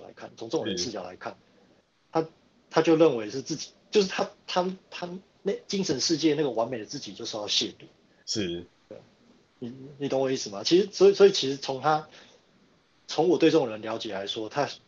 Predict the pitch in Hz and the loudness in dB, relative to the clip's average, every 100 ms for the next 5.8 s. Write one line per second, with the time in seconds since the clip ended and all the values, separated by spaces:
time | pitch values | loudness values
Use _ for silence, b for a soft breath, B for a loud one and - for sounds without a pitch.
0 | _ - 135 120 135 117 117 120 120 120 | _ 0 0 0 0 0 -4 -6 -4 -2
1 | 117 120 110 123 110 104 131 120 - 139 | -2 -4 -8 -8 -8 -8 -8 -6 -4 -6
2 | 117 110 113 131 123 110 95 107 110 110 | -4 -6 -6 -6 -6 -6 -8 -10 -10 -8
3 | 113 98 98 87 - 113 85 B B B | -8 -8 -16 -18 -14 -14 -14 B B B
4 | - 156 190 - _ _ _ - 160 156 | 2 2 2 -8 _ _ _ 0 4 6
5 | 151 156 160 139 139 - 117 | 6 2 0 -2 -4 -6 -8